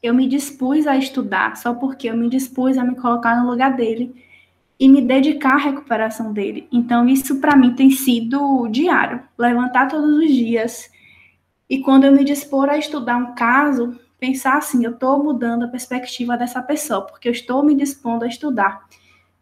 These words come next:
Estou me dedicando à recuperação dos meus pacientes. Então, isso pra mim tem sido um diferencial.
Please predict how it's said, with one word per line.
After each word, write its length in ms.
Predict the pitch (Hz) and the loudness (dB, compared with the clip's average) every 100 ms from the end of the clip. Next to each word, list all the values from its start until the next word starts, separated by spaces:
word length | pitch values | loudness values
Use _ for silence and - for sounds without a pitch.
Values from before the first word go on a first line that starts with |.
| _ | _
Estou 260 | - 240 254 | -4 2 4
me 580 | 269 - 262 277 294 | 4 4 6 6 6
dedicando 840 | 240 262 349 381 381 - 254 262 269 | 2 2 4 2 0 0 2 4 4
à 60 | 269 | 4
recuperação 680 | 277 269 - 262 262 254 | 4 2 0 -2 -2 0
dos 120 | 254 254 | 0 2
meus 200 | 247 262 | 0 -2
pacientes. 680 | 262 269 294 233 226 233 | -4 -2 0 0 -2 -2
Então, 760 | 240 247 247 240 262 262 254 240 - - | -2 -2 -2 0 4 4 4 -2 -6 -4
isso 320 | 240 - 262 | -4 -4 -4
pra 160 | 277 | 2
mim 180 | 262 240 | 4 4
tem 160 | 247 269 | 4 2
sido 560 | 262 233 233 269 262 - - | 2 -4 -6 -8 -8 -6 0
um 120 | 262 | 0
diferencial. 960 | 269 - 262 254 - 302 - - - | 0 -2 -2 -2 -2 -2 -2 -4 -14